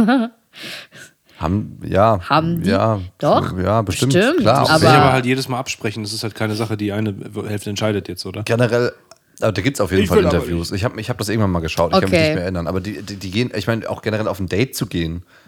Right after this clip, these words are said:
Speaker 1: ist halt, also ich meine, die sind, äh, was heißt die? Aber ich bin mir sicher, dass es, äh, siamesische Zwillinge gibt, die nicht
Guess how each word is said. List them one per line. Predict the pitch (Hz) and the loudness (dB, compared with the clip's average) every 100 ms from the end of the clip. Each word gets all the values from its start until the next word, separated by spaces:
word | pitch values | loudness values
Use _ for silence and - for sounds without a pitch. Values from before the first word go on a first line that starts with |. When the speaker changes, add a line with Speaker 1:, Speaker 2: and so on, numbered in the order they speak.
| _ - | _ -12
Speaker 1:
ist | 104 | -2
halt, | 98 90 - _ _ _ _ _ _ _ - | 0 -2 -6 _ _ _ _ _ _ _ -4
also | 107 | -2
ich | 123 | 2
meine, | 147 | 2
die | 143 | 2
sind, | 180 | -2
äh, | - - _ _ _ _ _ - _ _ _ _ _ _ | -4 -8 _ _ _ _ _ -20 _ _ _ _ _ _
was | 101 107 | -8 -6
heißt | 95 - | -6 -2
die? | 107 104 73 _ _ _ _ _ _ _ _ _ - | -2 -2 -4 _ _ _ _ _ _ _ _ _ -12
Aber | 90 | -6
ich | 87 | -2
bin | 120 | 2
mir | 110 | 2
sicher, | 120 135 123 | 4 4 4
dass | 107 | 4
es, | 104 - | 0 -6
äh, | 80 98 | 0 0
siamesische | 95 98 101 101 92 | 2 2 0 -2 -6
Zwillinge | 87 95 98 90 | -6 -4 -2 -4
gibt, | 98 92 - 95 | -6 -10 -14 -8
die | 95 | -4
nicht | 98 120 - - | -2 -2 -8 -14